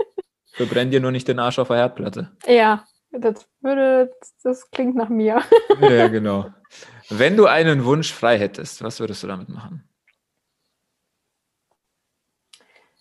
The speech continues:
Speaker 2: Wenn ich einen Wunsch frei hätte. Oh, dann. Gute Frage.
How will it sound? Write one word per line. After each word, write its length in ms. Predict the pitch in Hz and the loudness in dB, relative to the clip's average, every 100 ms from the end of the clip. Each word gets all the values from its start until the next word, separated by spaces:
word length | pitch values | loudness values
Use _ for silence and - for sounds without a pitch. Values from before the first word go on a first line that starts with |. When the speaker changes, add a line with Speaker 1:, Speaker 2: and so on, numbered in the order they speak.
| _ | _
Speaker 2:
Wenn 120 | 220 208 | -18 -16
ich 200 | 214 - | -18 -20
einen 300 | - 226 220 | -16 -16 -14
Wunsch 260 | 285 - | -16 -20
frei 200 | - - - _ | -20 -20 -20 _
hätte. 480 | - - _ - 370 _ _ _ _ _ _ _ _ _ _ _ _ _ _ _ - - - - 220 | -20 -20 _ -20 _ _ _ _ _ _ _ _ _ _ _ _ _ _ _ _ -20 -20 -20 -18 -10
Oh, 160 | 214 214 | -8 -6
dann. 460 | 220 220 220 220 - _ _ - - - _ _ _ _ - - - - - _ _ _ - - - - _ _ _ _ _ _ _ | -6 -4 -6 -8 -14 _ _ -20 -20 -20 _ _ _ _ -20 -20 -20 -20 -20 _ _ _ -20 -20 -20 -20 _ _ _ _ _ _ _
Gute 300 | - 220 208 | -16 -16 -18
Frage. 580 | _ 226 226 220 233 | _ -20 -18 -16 -18